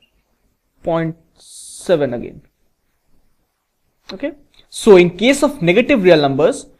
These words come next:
the fractional part is one minus whatever is after the decimal point. Then after the decimal point, point I have point three, so the fractional part is one minus point three, that is point seven in this case.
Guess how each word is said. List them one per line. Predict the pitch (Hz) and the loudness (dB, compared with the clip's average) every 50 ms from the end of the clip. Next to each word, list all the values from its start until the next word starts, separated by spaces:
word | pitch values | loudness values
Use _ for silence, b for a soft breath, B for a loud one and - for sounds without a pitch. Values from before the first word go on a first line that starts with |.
| _ _ _ _ _ _ _ _ | _ _ _ _ _ _ _ _
the | 151 160 | -8 -8
fractional | - - - 208 208 208 - - - 285 285 | -8 0 2 2 2 2 0 -2 0 0 0
part | 285 - 226 160 160 165 165 160 - - - - _ - | 4 6 6 8 8 8 6 2 -2 -10 -18 -18 _ 2
is | 160 160 160 156 156 - - - _ _ _ _ _ _ _ _ _ _ _ _ _ | 4 4 4 2 0 -6 -14 -18 _ _ _ _ _ _ _ _ _ _ _ _ _
one | - 151 180 196 214 254 277 247 | 0 4 6 6 8 6 4 4
minus | 214 165 160 170 170 185 233 262 - - | 6 6 6 6 6 4 2 2 0 2
whatever | 185 170 165 185 175 170 180 | 2 4 4 6 4 6 6
is | 185 247 285 - - | 6 4 2 0 0
after | - 147 147 - - | 0 0 0 0 -2
the | 170 170 | -4 -4
decimal | 160 147 - 156 143 139 135 | -4 -4 -4 -4 -4 -4 -4
point. | 139 131 120 117 - - 165 143 | -6 -6 -8 -8 -10 -12 -10 -8
Then | 143 139 131 - - _ _ - | -8 -8 -8 -12 -18 _ _ -2
after | 135 156 - 202 | -2 0 2 2
the | 202 | 2
decimal | 190 180 190 196 208 208 202 | 2 2 0 0 2 2 2
point, | - 208 185 180 180 175 | 4 2 2 2 0 2
point | 180 185 180 175 170 | 4 4 4 4 2
I | |
have | 170 160 156 - | 2 2 0 0
point | - 175 175 190 196 190 - | 0 0 0 0 0 -2 -4
three, | - - 254 220 202 277 - b b b b b b b b | -4 -2 0 0 0 -2 -6 b b b b b b b b
so | _ - - - - 233 208 196 185 185 180 175 180 - - | _ -20 -6 2 6 8 8 8 8 6 4 2 -2 -6 -8
the | 180 | -4
fractional | 175 - 247 240 240 277 277 269 | 0 2 2 2 2 0 0 2
part | - 311 294 240 185 | 6 6 6 6 4
is | 160 156 | 2 2
one | 156 202 233 254 | 2 2 2 4
minus | 254 254 247 240 240 - | 2 2 2 2 -2 -4
point | - - 208 180 175 175 - | -2 0 2 2 2 0 -4
three, | - 185 208 | -4 -4 -2
that | 220 185 175 | 0 -2 -2
is | 196 - | -4 -6
point | - 175 151 151 156 - | -6 -4 -4 -4 -6 -4
seven | - - 156 139 135 139 | -2 -2 0 0 -2 -4
in | 131 127 | -6 -8
this | 135 135 127 - | -10 -12 -14 -16
case. | - 123 95 - - - - - | -16 -14 -14 -14 -14 -16 -20 -20